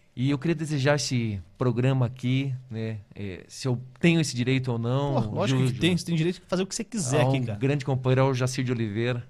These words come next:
Speaker 1: né, meu companheiraço ainda de pedal e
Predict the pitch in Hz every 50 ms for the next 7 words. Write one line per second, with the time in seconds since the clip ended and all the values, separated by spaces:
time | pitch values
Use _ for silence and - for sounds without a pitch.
0 | - - 107 113 117 120 117 110 110 - - 123 123 127 127 120 117 113 110 107
1 | 107 113 117 - 117 107 98 113 95 92 104 - - 117 107 82 90 104 107 117
2 | 117 113 110 107 101 101 98 95 92 87 85 85